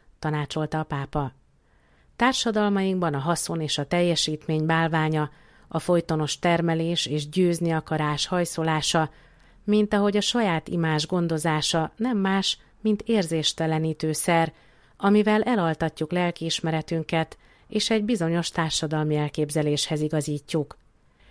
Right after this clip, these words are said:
Éppen ezért ez a nyugtalanság félelmet kelt, mint ahogy a belső világ, a lelkiség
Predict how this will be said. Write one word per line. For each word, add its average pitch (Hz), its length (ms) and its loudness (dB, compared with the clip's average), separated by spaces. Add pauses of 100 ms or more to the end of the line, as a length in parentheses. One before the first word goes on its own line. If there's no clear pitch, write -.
(380)
Éppen 233 360 0
ezért 175 400 0
ez 156 140 -2
a 156 60 2
nyugtalanság 170 800 0
félelmet 165 640 0
kelt, 151 420 -2 (340)
mint 180 220 0
ahogy 170 200 2
a 160 60 2
belső 185 520 0
világ, 156 520 -2
a 160 80 -4
lelkiség 170 800 0